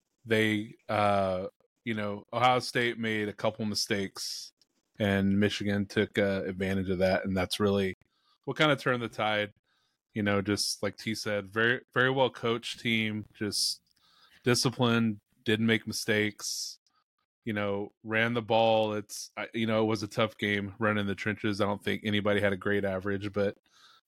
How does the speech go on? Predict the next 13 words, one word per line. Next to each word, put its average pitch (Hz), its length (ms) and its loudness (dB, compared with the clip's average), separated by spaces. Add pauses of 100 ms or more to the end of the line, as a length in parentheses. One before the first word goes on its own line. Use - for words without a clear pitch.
(120)
um, 98 460 -2 (160)
you 107 100 -4
know, 107 120 4
they, 104 280 2 (180)
they - 160 0
still 120 220 2
controlled 110 400 0
the 101 80 -2
ball, 98 580 2 (380)
the, 95 420 4 (400)
you 104 80 0
know, 95 300 0
possession. 101 580 2